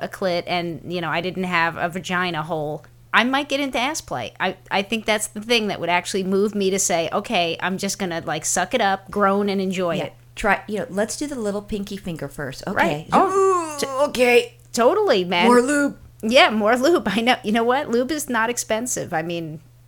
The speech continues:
Speaker 1: really, for real. If that's the only hole I had left, I'm gonna work it, girl.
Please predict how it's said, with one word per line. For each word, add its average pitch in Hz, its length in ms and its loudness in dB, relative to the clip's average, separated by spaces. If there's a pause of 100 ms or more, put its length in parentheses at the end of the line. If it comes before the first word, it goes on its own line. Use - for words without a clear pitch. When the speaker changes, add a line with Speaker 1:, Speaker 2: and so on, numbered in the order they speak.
(160)
Speaker 1:
really, 208 340 2
for 196 220 -4
real. 202 220 0
If 160 100 -8
that's 196 200 0
the 233 100 0
only 220 180 0
hole 208 240 0
I 214 80 4
had 214 200 0
left, 208 260 0
I'm 202 100 0
gonna 165 160 0
work 175 260 0
it, 160 140 -6
girl. 156 380 -4